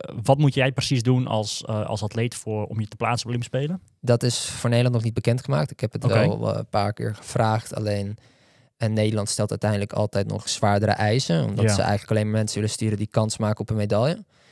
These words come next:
Speaker 2: Eh, dus die zijn nog niet bekend. Eh, wat fijn is dan voor mij, is dat ik weet, als ik me kwalificeer, maak ik kans op een medaille. En om kans te maken op een medaille, moet ik dus gewoon bij de beste van de wereld horen. Dus dat
Speaker 1: Ja.
Speaker 2: is,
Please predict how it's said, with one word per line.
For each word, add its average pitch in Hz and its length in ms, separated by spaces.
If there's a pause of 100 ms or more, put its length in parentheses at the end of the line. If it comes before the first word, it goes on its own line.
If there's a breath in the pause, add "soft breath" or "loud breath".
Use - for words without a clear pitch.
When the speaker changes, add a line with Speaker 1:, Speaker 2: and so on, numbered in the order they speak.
(420 soft breath)
Speaker 2:
Eh, 113 540 (320)
dus 113 260
die 117 120
zijn 113 140
nog 110 100
niet 113 120
bekend. 131 480 (100)
Eh, 110 320
wat 107 180
fijn 117 520
is 117 180
dan 110 180
voor 113 140
mij, 113 240
is 107 60
dat 110 100
ik 107 100
weet, 104 240
als 113 200
ik 113 80
me 110 120
kwalificeer, 110 560
maak 113 380
ik - 100
kans 110 320
op 113 120
een 110 80
medaille. 120 500 (580 soft breath)
En 107 260
om 113 140
kans 120 240
te - 100
maken 110 300
op - 60
een 113 60
medaille, 113 600 (180)
moet 117 220
ik 107 120
dus 110 120
gewoon 117 160
bij 107 100
de 107 60
beste 110 300
van 113 80
de 101 60
wereld 110 280
horen. 123 300
Dus 98 180
dat 98 180
Speaker 1:
Ja. 101 60
Speaker 2:
is, 101 100